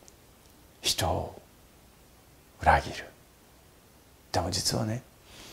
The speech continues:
みんな本当は人に助けてもらいたいと思ってるし、人に認めてもらいたいと思っているし、そして自分も人に信用されたいと思ってるし、人を信用したいと思ってるんです。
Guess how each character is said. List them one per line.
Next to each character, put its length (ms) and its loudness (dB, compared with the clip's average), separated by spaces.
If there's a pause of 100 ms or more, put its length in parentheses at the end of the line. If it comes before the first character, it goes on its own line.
(560)
み 140 2
ん 140 4
な 120 8
本 500 8
当 160 -2
は 280 6 (760)
人 200 0
に 60 0
助 360 6
け 60 2
て 60 2
も 140 4
ら 140 8
い 60 4
た 140 8
い 60 8
と 100 0
思 160 0
っ 40 -6
て 160 -2
る 100 0
し、 180 -4 (1300)
人 180 2
に 100 6
認 220 8
め 120 10
て 80 8
も 160 12
ら 100 12
い 80 12
た 120 12
い 60 12
と 100 8
思 160 6
っ 40 0
て 140 -4
い 40 0
る 100 -4
し、 180 -2 (680)
そ 140 2
し 100 8
て 280 6 (640)
自 160 4
分 140 2
も 100 4
人 240 0
に 100 6
信 280 6
用 160 6
さ 140 2
れ 100 2
た 160 6
い 60 6
と 80 -2
思 160 4
っ 40 4
て 140 6
る 80 6
し、 280 0
人 240 4
を 80 0
信 260 6
用 160 4
し 100 4
た 120 0
い 60 0
と 100 -2
思 160 2
っ 20 -2
て 180 -8
る 80 -8
ん 80 -10
で 80 -10
す。 220 -2